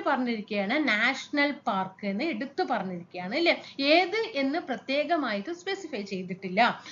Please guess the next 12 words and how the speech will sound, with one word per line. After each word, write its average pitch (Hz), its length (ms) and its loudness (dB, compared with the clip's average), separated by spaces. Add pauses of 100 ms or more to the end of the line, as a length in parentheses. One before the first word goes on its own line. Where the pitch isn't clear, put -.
(100)
അതുകൊണ്ട് 202 440 2 (140)
തന്നെ 208 320 0 (380)
I 427 220 0
went 202 480 -4 (200)
to 254 60 -2 (180)
അപ്പൊ 214 140 -10
എന്ത് 247 200 -4
വരും 262 280 -4
ഇവിടെ? 262 320 -2 (520)
The, 339 160 6 (340)
ല്ലേ? 330 160 2 (360)
I 330 140 4